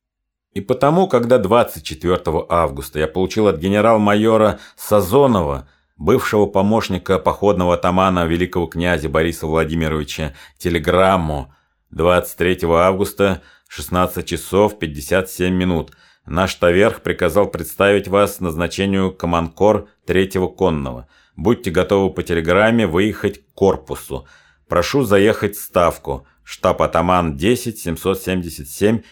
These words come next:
генерал Сазонов". Она меня только удивила. По имевшимся у меня частным сведениям, третий кавалерийский корпус, которым командовал генерал Крымов, находился где-то в Херсонской губернии,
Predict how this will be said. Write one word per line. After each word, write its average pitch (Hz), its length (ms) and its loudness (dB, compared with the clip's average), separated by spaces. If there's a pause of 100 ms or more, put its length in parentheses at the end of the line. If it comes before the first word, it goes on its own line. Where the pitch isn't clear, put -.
генерал 80 500 0
Сазонов". 73 680 -4 (440)
Она 78 200 -4
меня 87 220 -2
только 82 340 -6
удивила. 80 640 -6 (920)
По 101 240 2
имевшимся 104 640 -2
у 90 60 -2
меня 92 320 0
частным 95 420 -2
сведениям, 90 720 -4 (540)
третий 143 360 2
кавалерийский 117 600 2
корпус, 135 400 0
которым 92 380 0
командовал 87 560 0
генерал 87 420 0
Крымов, 135 440 0 (380)
находился 120 560 0
где-то 127 360 0
в - 40 -6
Херсонской 113 640 0
губернии, 80 760 0